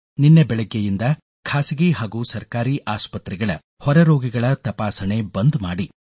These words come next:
ತುರ್ತು ಸೇವೆಗಳನ್ನು ಮಾತ್ರ ಒದಗಿಸಿದರು. ಕೆಲವೆಡೆ ಆರೋಗ್ಯಾಕಾಂಕ್ಷಿಗಳು ಪರದಾಡಿದ ವರದಿಗಳು ಬಂದಿವೆ. ಜಿಲ್ಲಾ ಮಟ್ಟದ ಸರ್ಕಾರಿ ಆಸ್ಪತ್ರೆಗಳು ಮತ್ತು ಗ್ರಾಮೀಣ ಪ್ರದೇಶದ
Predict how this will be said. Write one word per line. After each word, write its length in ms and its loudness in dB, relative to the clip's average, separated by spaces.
ತುರ್ತು 300 0
ಸೇವೆಗಳನ್ನು 600 -4
ಮಾತ್ರ 320 -4
ಒದಗಿಸಿದರು. 680 -6
ಕೆಲವೆಡೆ 500 0
ಆರೋಗ್ಯಾಕಾಂಕ್ಷಿಗಳು 1080 -2
ಪರದಾಡಿದ 580 -6
ವರದಿಗಳು 440 -2
ಬಂದಿವೆ. 580 -6
ಜಿಲ್ಲಾ 360 8
ಮಟ್ಟದ 400 8
ಸರ್ಕಾರಿ 540 0
ಆಸ್ಪತ್ರೆಗಳು 760 -2
ಮತ್ತು 240 0
ಗ್ರಾಮೀಣ 440 2
ಪ್ರದೇಶದ 720 -4